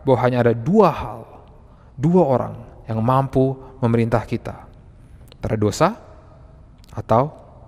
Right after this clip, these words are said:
ketaatan. Menarik, kan, di ayat enam belas ini, mungkin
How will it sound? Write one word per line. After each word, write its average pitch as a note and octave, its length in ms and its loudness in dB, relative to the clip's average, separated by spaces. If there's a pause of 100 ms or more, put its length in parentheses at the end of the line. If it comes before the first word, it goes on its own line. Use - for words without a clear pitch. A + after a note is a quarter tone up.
(140)
ketaatan. - 400 -4 (1600)
Menarik, D3+ 320 2
kan, A#2+ 160 -2
di A#2+ 240 2
ayat A#2+ 240 2
enam A#2 160 -2
belas A2+ 160 2
ini, A#2+ 320 -4 (560)
mungkin D#3 560 -2